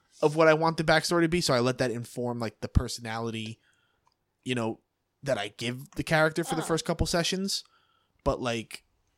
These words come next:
Speaker 1: unless it's, like, a joke backstory or something like that, which I've done. But, like, if I'm trying to come up with a real, like, character that I wanna play, that I wanna enjoy, that I wanna get some depth out of, I usually don't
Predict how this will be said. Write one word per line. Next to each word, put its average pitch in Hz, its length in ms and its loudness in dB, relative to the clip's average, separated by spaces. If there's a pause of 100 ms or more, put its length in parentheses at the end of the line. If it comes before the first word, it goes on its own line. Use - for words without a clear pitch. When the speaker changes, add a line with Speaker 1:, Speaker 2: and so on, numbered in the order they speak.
(1900)
Speaker 1:
unless 196 280 4
it's, 156 120 -2
like, 107 140 -6
a 98 60 -6
joke 95 340 -8
backstory 87 500 -8
or 98 40 -6
something 87 240 -8
like 104 160 -12
that, 76 160 -10
which 120 140 -4
I've 123 140 -4
done. 87 240 -12 (400)
But, 135 120 4
like, 127 200 0
if 131 100 -4
I'm 160 180 0 (140)
trying 165 220 4
to 143 40 0
come 147 180 -2
up 131 120 2
with 123 100 4
a 117 80 -2
real, 117 280 0
like, 113 420 -6
character 113 400 0
that 110 120 -4
I 107 40 0
wanna 110 220 -4
play, 113 220 0
that 110 120 -4
I 104 40 -4
wanna 104 220 -6
enjoy, 101 260 -6
that 107 100 -4
I 107 40 -4
wanna 104 220 -8
get 107 200 -10
some 107 140 -10
depth 98 300 -6
out 123 160 0
of, 139 180 -4 (320)
I 113 100 -6
usually 120 420 -2 (120)
don't 110 340 -4